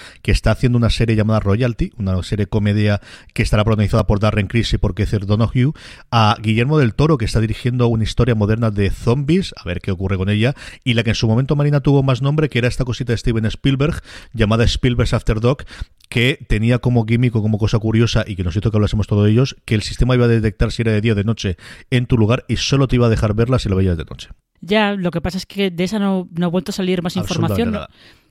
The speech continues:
Speaker 2: Con lo cual, ahí está el tema. De todas maneras, lo que comentabas de, de que no teníamos muy claro qué, co-, en qué situación estaba la producción de Quibi antes de que, de que hubiera este parón en todos los rodajes por, por el covid diecinueve,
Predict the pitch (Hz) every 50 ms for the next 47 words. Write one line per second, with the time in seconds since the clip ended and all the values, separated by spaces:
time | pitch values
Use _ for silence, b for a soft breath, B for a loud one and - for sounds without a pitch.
0 | b - 180 175 175 170 156 - 175 180 190 202 214 185 175 180 180 - 190 180
1 | - 196 196 226 233 - 190 175 180 151 185 196 202 220 208 220 226 220 214 196
2 | 175 - 170 170 160 165 - 175 170 175 185 190 180 170 202 202 196 190 190 185
3 | 180 180 175 165 B B B B B B - 151 - - 175 160 170 175 - 202
4 | 190 190 190 190 190 165 180 180 180 175 - - 175 180 180 170 175 170 165 160
5 | - b b b b b b b _ - - 190 185 190 175 160 - - - 185
6 | 202 190 165 156 190 170 - - - 175 - 190 185 185 - - 180 160 165 165
7 | - 165 156 156 143 - 175 170 165 160 - - 175 190 220 214 196 175 165 160
8 | 156 175 165 147 175 - - 170 165 160 160 156 143 b b b b b b b
9 | - 170 170 - 170 165 156 170 160 170 - - 180 - 165 160 160 170 170 175
10 | 170 156 - 165 160 156 156 160 143 151 156 160 165 131 - 170 151 - - -
11 | 165 160 156 156 151 156 - _ _ - - 175 160 160 156 - - 160 156 170
12 | 143 170 165 - 160 156 160 175 185 185 180 190 226